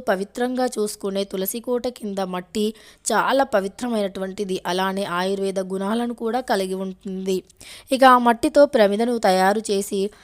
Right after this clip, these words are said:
ఆ ప్రమిదను కొద్దిసేపు ఎండలో పెట్టండి. అంటే ఉదయాన్నే మట్టిని తీసి ఈ ప్రమిదను తయారు చేసి,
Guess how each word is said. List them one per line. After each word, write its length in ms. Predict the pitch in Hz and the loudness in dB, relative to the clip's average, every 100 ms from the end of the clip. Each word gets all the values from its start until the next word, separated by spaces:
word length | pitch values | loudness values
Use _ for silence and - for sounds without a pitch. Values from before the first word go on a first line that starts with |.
| - | -4
ఆ 120 | 220 214 | 4 4
ప్రమిదను 520 | 214 214 247 294 277 - | 6 2 4 2 0 -2
కొద్దిసేపు 640 | 214 196 208 240 220 233 233 | -4 -2 -2 0 0 0 -2
ఎండలో 340 | 196 185 202 | -2 0 -2
పెట్టండి. 540 | 208 190 190 190 185 185 - _ _ - | -2 -6 -4 -6 -2 -4 -4 _ _ -6
అంటే 300 | 196 190 196 202 - _ _ | -4 0 2 0 -4 _ _
ఉదయాన్నే 560 | 233 240 302 320 285 294 | 2 4 4 2 2 0
మట్టిని 420 | 247 190 214 214 | 0 -2 -2 -4
తీసి 300 | 214 220 254 | -4 -6 -4
ఈ 100 | 220 | -4
ప్రమిదను 460 | 208 190 185 202 208 | -2 -4 -2 -4 -2
తయారు 400 | 208 185 190 196 | 0 0 0 -2
చేసి, 340 | - 202 269 | 0 2 4